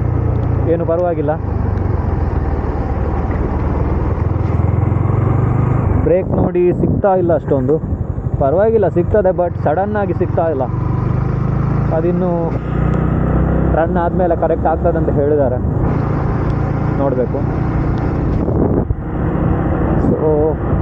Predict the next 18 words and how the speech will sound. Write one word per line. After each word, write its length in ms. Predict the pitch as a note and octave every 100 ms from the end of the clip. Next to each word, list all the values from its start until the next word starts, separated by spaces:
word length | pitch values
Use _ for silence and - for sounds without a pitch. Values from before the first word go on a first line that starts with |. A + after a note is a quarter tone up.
| - - - -
ಇನ್ನು 140 | D#3+ D#3+
ಆದಷ್ಟು 460 | E3 F3+ G3+ G#3
ಬೇಗ 360 | - G3 G#3 G3
ಒಂದು 600 | G3 F#3+ F3+ F#3 F3 E3+ D#3+ F3+
ಡಿಸ್ಕ್ 400 | F#3 - - F#3+
ಏನುಂಟು 440 | F#3+ F#3+ F3+ F3+
ಫ್ರಂಟ್, 480 | D#3+ F3 F3+ F#3 -
ಆ, 280 | F3 E3+ E3
ಇದಕ್ಕೆ 320 | F3 D#3+ D#3+ - - - - -
ಸ್ಪ್ಲೆಂಡರ್‌ಗೆ 500 | F3 F3+ G3 G#3+ G3
ಏನುಂಟು 360 | F3+ E3 E3
ಡಿಸ್ಕ್ 320 | D#3 D#3 - -
ಸೇರಿಸುವಂತಹ 720 | F#3 F3 E3 D#3+ D#3 D#3 E3 D3+
ಒಂದು 340 | D#3 D#3+ D3 - C#3 - - - - - - -
ಪ್ರಾಜೆಕ್ಟ್ 400 | C#3+ D3 D#3 F3
ಮಾಡಬೇಕು. 500 | D3+ C#3 C#3+ D#3+ D#3 C#3+ - - - - - - - - -
So 340 | E3+ D#3 D3+ D#3
ಇವತ್ತಿನ 400 | D#3+ A3 - A#3